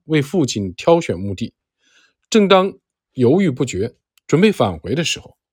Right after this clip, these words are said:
胯下之马却卧-，在卧马冢跪卧不起。王怀来见此情景，决定将父亲安葬于此。此处地形和土质良好，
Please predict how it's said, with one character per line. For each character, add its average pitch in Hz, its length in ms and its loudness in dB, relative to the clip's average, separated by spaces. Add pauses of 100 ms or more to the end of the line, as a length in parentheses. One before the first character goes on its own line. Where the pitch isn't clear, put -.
(160)
胯 175 260 2
下 123 160 0
之 98 100 -4
马 - 200 -4 (240)
却 160 100 4
卧-， 175 380 2
在 156 260 4
卧 151 380 2
马 110 200 0
冢 - 220 -6 (380)
跪 165 220 6
卧 120 200 4
不 - 100 -8
起。 - 280 -6 (840)
王 180 260 6
怀 185 160 6
来 143 260 -2 (100)
见 214 280 2
此 - 100 -12
情 101 220 -8
景， 127 180 -12 (240)
决 147 100 0
定 135 140 4
将 117 180 2
父 120 220 -2
亲 - 160 -10 (240)
安 123 300 2
葬 101 200 -2
于 76 140 -14
此。 - 220 -18 (760)
此 175 200 0
处 190 340 6
地 180 220 0
形 139 340 -2
和 - 120 -4
土 87 260 -8
质 107 100 -4
良 98 200 -4
好， - 260 -8